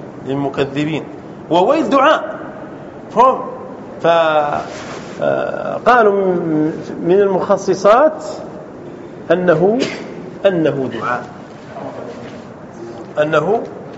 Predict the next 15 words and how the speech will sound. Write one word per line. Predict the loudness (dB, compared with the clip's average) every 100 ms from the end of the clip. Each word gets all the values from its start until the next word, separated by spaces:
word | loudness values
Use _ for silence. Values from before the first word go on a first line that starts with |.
| -16 -16 -16 -4 -2
أنه | 0 -4 -10 -14 -14 -16 -16 -16 -14 -14 -14 -14 -14 -14 -14 -14 -14 -14 -14 -14 -2 4
دعاء. | 4
"أنتم" | 4 4
هنا | 6 6 6 4
المع-، | 4 4 4
معرف، | 2 2 0 -2 -6 -4
"أنتم" | -2 -2 -2
م-، | -2
م-، | 0 0 -2 -4 -8 -8 -4
مذكور | -4 -4 -6 -6
محذوف. | -8 -10 -12 -12 -14 -14 -16 -16 -16 -16 -16 -16 -4
كم | 0
باقي | 0 0 -2
من |
الوقت؟ | -4 -6 -12